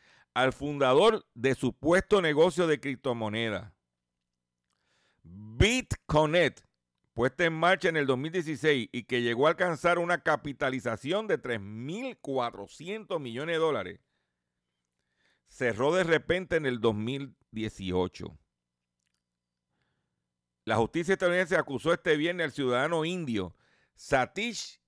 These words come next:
Kumbahi-, Kumbahani, fundador de la clausulada plataforma de intercambio de criptomonedas Bitconet, de haber llevado a cabo un fraude de uno, de unos dos mil cuatrocientos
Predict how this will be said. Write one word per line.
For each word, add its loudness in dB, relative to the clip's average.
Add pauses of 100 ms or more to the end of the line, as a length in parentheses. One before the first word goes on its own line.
(380)
Kumbahi-, 0 (120)
Kumbahani, 2 (1080)
fundador 2
de 2
la 0
clausulada 0
plataforma 0
de 0
intercambio -2
de -12
criptomonedas -4
Bitconet, -2 (760)
de 0
haber 2
llevado 4
a 4
cabo 0
un -2
fraude 4
de 8
uno, 2
de 2
unos 2
dos 4
mil -10 (500)
cuatrocientos 0